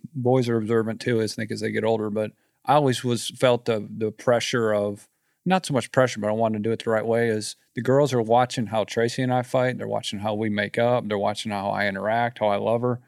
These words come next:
And so I always wanted to try to show 'em, "Hey, this is what a godly man looks like in your house." And, you know, one day,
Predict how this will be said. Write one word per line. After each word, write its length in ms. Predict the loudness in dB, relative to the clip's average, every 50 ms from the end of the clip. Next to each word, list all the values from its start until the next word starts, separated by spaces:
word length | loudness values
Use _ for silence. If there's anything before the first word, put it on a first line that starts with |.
| _ _ _ _ _ -8
And 100 | -6 -2
so 120 | 0 2
I 100 | 4 4
always 280 | 4 4 2 0 -2 0
wanted 320 | 0 0 2 0 0 -2
to 80 | -4 -6
try 300 | -4 0 2 2 2 2
to 80 | 0
show 280 | -2 -2 0 0 0 0
'em, 100 | 0 -2
"Hey, 140 | -2 -2 -2
this 300 | 0 0 -2 -2 -2 -2
is 240 | -4 -4 -4 -8 -12 _ _ _ _ _ _
what 140 | -2 0 0
a 40 |
godly 420 | 0 0 2 2 2 2 2 0 0
man 340 | 0 0 0 0 0 0 0
looks 260 | 0 0 0 0 0
like 240 | 0 0 0 0 -2
in 100 | -4 -4
your 120 | -4 -2
house." 520 | 0 2 2 2 2 0 -2 -6 -8 -8 -10 _ _ _ _ _ _ _ _ -6
And, 440 | -4 -2 -2 -2 -2 -4 -6 -6 -6
you 120 | -4 -2 -2
know, 180 | -2 -4 -6 -8 -14 -16 -8
one 460 | -6 -4 -4 -2 0 0 0 2 2
day, 300 | 2 2 2 2 0 -2